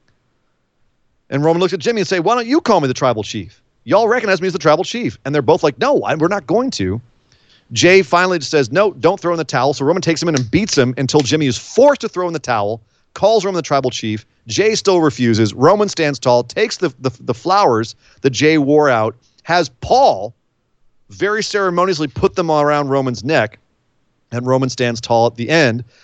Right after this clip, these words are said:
Goes to beat Jay up again, by the way. Jimmy throws his body in the ring between Jay, Jay's lifeless corpse, and Roman, who's just pounding away on him. Really just a fantastic moment of Jay,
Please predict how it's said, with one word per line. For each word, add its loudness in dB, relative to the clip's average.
Goes 4
to -2
beat -8
Jay 0
up 0
again, -2
by 2
the -4
way. -4
Jimmy -4
throws 0
his 0
body -2
in -2
the 2
ring 2
between 0
Jay, 2
Jay's 0
lifeless 2
corpse, 0
and -6
Roman, 2
who's -2
just -8
pounding -4
away 0
on -2
him. -16
Really 2
just -2
a -20
fantastic -4
moment 0
of 0
Jay, 0